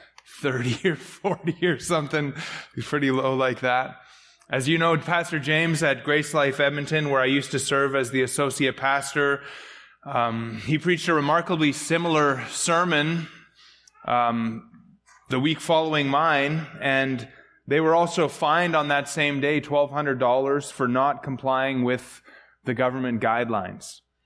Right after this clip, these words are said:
We've been on the news, on C B C and C T V. They even quoted from my sermon and from Pastor James's sermon on the news. And since then, I've been getting emails from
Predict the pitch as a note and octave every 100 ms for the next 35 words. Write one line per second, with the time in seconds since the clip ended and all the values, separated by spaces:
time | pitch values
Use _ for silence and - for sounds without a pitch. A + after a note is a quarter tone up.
0 | _ _ _ _ _ - - A#2+ C3 C3+
1 | B2+ B2+ A#2+ C#3 D#3+ E3 D3+ C3 A#2+ -
2 | D3 C3+ B2+ - D#3+ E3 D#3 A#2+ A2 -
3 | D#3 D3 C#3+ B2 C3+ D3+ D#3 D#3 - _
4 | _ _ _ _ B2+ D#3 E3 D3 B2 -
5 | - _ _ - E3 F3 F3+ E3+ - E3+
6 | D#3+ D#3+ D#3 D3+ - E3 F3+ F#3 D3+ -
7 | C3+ C#3 D#3+ - D3+ B2+ D3 D#3+ D3+ D#3+
8 | D3+ D3+ - - D#3 D3+ D#3+ F3 F3 -
9 | - - B2+ B2+ B2 C3 D3 E3 - -
10 | - _ _ _ _ _ _ _ _ _
11 | - C#3 E3 B3 B3+ F#3+ F3+ E3+ E3+ E3
12 | F3+ E3+ D#3+ F3+ G3+ E3+ E3 E3+ E3+ E3+
13 | D3+ D3